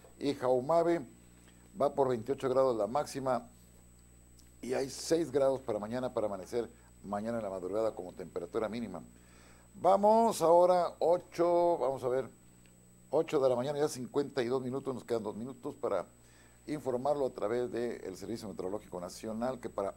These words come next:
hoy se pronostican tormentas intensas para Puebla y Veracruz, tormentas muy fuertes para Nuevo León y Tamaulipas, también está incluido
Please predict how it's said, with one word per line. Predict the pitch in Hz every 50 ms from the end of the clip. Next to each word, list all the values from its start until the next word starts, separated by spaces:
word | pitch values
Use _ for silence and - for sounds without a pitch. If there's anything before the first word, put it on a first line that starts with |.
| -
hoy | - 127 147 160 156 135 - - - - - - - - - - - - - - -
se | - - 156
pronostican | - - 170 180 175 156 - - 147 - 143 123
tormentas | 135 127 127 131 143 143 117 135 - 117
intensas | 110 101 - 135 135 - 127 117
para | - 107 101 -
Puebla | - 123 127 127 123 117
y | 104
Veracruz, | 107 107 98 - - - 143 160 160 - - - - - - - - -
tormentas | 156 143 131 131 131 - 120 117 113
muy | 135 151 214 233
fuertes | - - - 165 180 170 - - 147 135
para | - 135 117 110
Nuevo | 104 101 92 95 95
León | 95 104 127 147 147
y | 135
Tamaulipas, | - 127 110 104 95 90 98 107 135 139 - - 160 165 165
también | - 123 120 131 127
está | - 135 127
incluido | 117 120 113 113 117 120 123 123 131 131 123